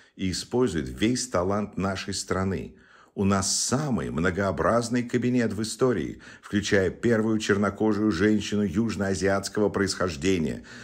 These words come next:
которая служит стране вице-президентом и которая вскоре будет служить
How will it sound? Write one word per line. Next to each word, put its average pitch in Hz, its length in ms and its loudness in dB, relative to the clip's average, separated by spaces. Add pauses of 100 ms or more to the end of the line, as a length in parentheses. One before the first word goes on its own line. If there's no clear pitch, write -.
(100)
которая 101 340 2
служит 104 400 -2
стране 95 460 2
вице-президентом 87 1200 -4 (240)
и 76 120 -8
которая 78 400 0
вскоре - 580 0 (320)
будет 85 340 -2
служить 92 580 -2